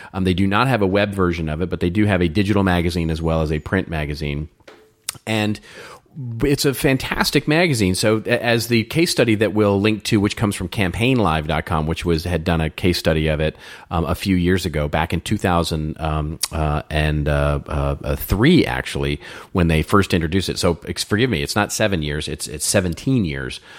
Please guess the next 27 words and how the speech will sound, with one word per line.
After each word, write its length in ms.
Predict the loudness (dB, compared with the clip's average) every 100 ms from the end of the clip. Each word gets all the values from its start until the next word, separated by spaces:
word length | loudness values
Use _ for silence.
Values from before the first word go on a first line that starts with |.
| -14 -4
um, 200 | -2 0
that 120 | -2
it's 140 | -4
been 160 | -4 -2
around. 400 | -2 -2 -2 -6 -16 -20 -16 -2
Um, 380 | 2 2 2 -2 -2
and 440 | 0 0 0 -4
it 160 | -6 -4
basically, 480 | -2 -2 -2 0 0
they 140 | 0
said 240 | 0 0 0
that 140 | 0
the, 100 | 0
the 200 | 0 2
magazine 560 | 2 2 2 2 2 2
has 240 | 2 2
been 180 | 2 2
a 160 | 2
biannual 800 | 2 2 2 2 4 4 2 2
magazine, 420 | 2 2 0 0 0
so 100 | 0
they 140 | 0
publish 340 | 2 0 0
it 100 | -4
twice 340 | -4 0 0 0
a 40 |
year. 400 | 0 0 0 -2